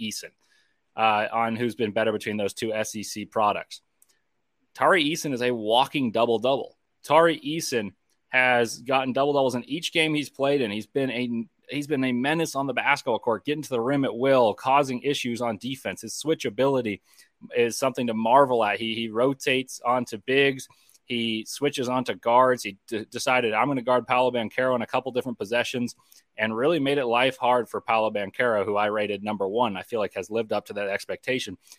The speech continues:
And that's just a testament to Tari Eason's versatility, athleticism, and phenomenal, phenomenal just being a gamer. People questioned his basketball I Q, and that's a large reason I think he dropped off on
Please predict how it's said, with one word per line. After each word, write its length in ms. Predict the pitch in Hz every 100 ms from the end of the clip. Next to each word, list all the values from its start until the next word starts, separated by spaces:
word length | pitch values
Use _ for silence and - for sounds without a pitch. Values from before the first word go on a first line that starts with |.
| -
And 60 | 123
that's 120 | 156
just 220 | 135 -
a 20 |
testament 460 | - 131 110 110 -
to 60 |
Tari 360 | 98 120 110 107
Eason's 460 | 110 113 101 95 - _ _ -
versatility, 800 | 131 143 117 - 135 131 127 123 -
athleticism, 760 | 135 - 120 123 - 127 123 117 - _ _ _ _
and 320 | 117 117 117 110
phenomenal, 840 | - 127 113 110 127 135 123 117
phenomenal 920 | - 113 110 110 117 113 107 104 95
just 320 | - 104 - - _ _ _ _ -
being 180 | 127 127
a 80 |
gamer. 480 | 98 - 98 120 98
People 320 | - 139 147
questioned 480 | 131 - 131 - 131
his 140 | 117 95
basketball 500 | 113 123 - 123 113
I 100 | 107
Q, 220 | - 123
and 80 | 110
that's 140 | 113
a 40 |
large 320 | 107 104 113 110
reason 220 | 113 104
I 60 |
think 160 | 98 113
he 100 | 104
dropped 360 | 87 110 113 117
off 220 | 113 113
on 120 | 101